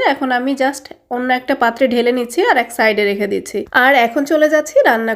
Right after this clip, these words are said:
করতে। এখানে আমি এক টেবিল চামচের মতো তেল নিয়েছি আর নিয়ে নিচ্ছি আধা কেজি আগে থেকে খুব ভালো করে ধুয়ে পরিষ্কার করে রাখা ভেতো শাক। আপনারা অবশ্যই এই শাকটা খুব ভালো করে দুই তিনবার পানি বদলিয়ে ধুয়ে নেবেন, otherwise কিন্তু এর ভিতরে বালি থেকে যাবে।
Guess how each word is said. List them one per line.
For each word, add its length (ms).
করতে। 260
এখানে 240
আমি 120
এক 140
টেবিল 260
চামচের 380
মতো 140
তেল 180
নিয়েছি 300
আর 160
নিয়ে 200
নিচ্ছি 240
আধা 280
কেজি 260
আগে 200
থেকে 220
খুব 140
ভালো 220
করে 180
ধুয়ে 220
পরিষ্কার 460
করে 140
রাখা 200
ভেতো 320
শাক। 180
আপনারা 240
অবশ্যই 400
এই 120
শাকটা 380
খুব 100
ভালো 180
করে 140
দুই 180
তিনবার 280
পানি 180
বদলিয়ে 400
ধুয়ে 260
নেবেন, 220
otherwise 500
কিন্তু 220
এর 100
ভিতরে 200
বালি 260
থেকে 160
যাবে। 220